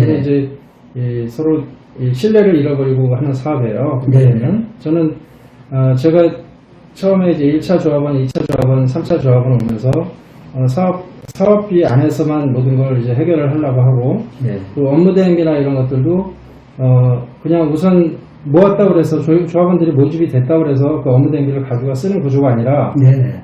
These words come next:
Speaker 1: 이 사업이 끝나면 그 업무 대행비를 가져가는 구조로 이렇게 계획을
Speaker 2: 아.
Speaker 1: 잡아놨어요. 예, 그러다 보니까, 어, 상대적으로, 어, 다른 지역주택조합에서 그 가격이 터무니없는 가격으로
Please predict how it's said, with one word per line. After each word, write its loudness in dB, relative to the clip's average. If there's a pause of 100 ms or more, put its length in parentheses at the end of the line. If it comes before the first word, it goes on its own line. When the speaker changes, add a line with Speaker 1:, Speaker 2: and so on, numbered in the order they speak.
Speaker 1:
이 -4
사업이 0
끝나면 0
그 -4
업무 4
대행비를 -2
가져가는 -2
구조로 0
이렇게 -2 (200)
계획을 2
Speaker 2:
아. 2
Speaker 1:
잡아놨어요. 2 (760)
예, -4
그러다 2
보니까, 0 (560)
어, 0
상대적으로, 2 (500)
어, -2
다른 6
지역주택조합에서 -2 (340)
그 0 (260)
가격이 2
터무니없는 2
가격으로 -2